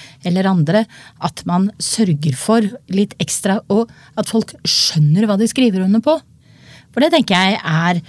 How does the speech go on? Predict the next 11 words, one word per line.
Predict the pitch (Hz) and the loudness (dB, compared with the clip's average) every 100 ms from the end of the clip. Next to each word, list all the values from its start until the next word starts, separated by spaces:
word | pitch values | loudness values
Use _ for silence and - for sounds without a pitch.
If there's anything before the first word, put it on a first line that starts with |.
| - - - | -16 -16 -10
et | - - 247 - 180 | -10 -8 -12 -8 -8
tema | 202 175 170 190 208 - | -2 0 0 0 -2 -4
i | 175 180 | -4 -2
seg | 165 - 202 | -4 -4 -6
selv. | - 240 262 - - - - | 0 0 0 -4 -20 -10 0
Noen | 254 233 214 240 | 2 4 2 2
sånne, | 262 208 208 214 | 2 2 2 0
for | - 233 | -2 -4
å | 220 | 0
ta | 185 | 0
da, | 262 | 2